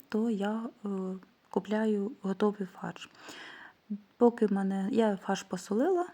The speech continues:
поперчила і ставлю варитися рис. Поки в мене рис буде варитися, я роблю засмажку на фарш і роблю засмажку, щоб була наверх.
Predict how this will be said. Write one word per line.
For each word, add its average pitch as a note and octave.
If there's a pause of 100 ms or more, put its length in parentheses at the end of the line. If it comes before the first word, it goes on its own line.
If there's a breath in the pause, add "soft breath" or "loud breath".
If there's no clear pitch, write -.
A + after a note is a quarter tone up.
(160)
поперчила A#3 (240)
і C4
ставлю G#3
варитися F#3+
рис. E3+ (640 loud breath)
Поки G#3
в F#3
мене F#3
рис F#3
буде F3+
варитися, C4+ (480 loud breath)
я G#3
роблю G3+
засмажку F#3 (380)
на F#3 (460)
фарш C4 (440 loud breath)
і A3+
роблю G3+
засмажку, G3
щоб F#3+
була F3+
наверх. F3